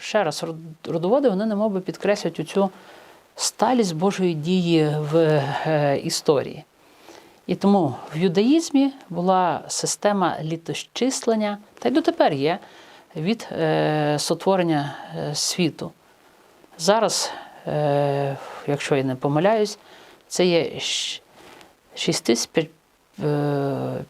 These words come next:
п'ять тисяч, е, якийсь там рік від сотворення світу. Так само в Візантії, е, довший час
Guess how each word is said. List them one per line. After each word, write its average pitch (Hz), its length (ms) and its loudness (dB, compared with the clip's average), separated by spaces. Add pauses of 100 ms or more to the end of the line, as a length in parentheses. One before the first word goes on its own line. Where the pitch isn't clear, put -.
п'ять 143 220 -4
тисяч, - 640 0 (720)
е, 156 460 -4
якийсь 165 320 -2
там 151 220 2 (520)
рік 165 260 2
від 156 120 2
сотворення 156 460 0
світу. - 400 -4 (340)
Так - 140 -4
само 294 260 6
в 269 40 2
Візантії, 240 600 2
е, 139 760 0
довший 147 420 0
час 233 360 -2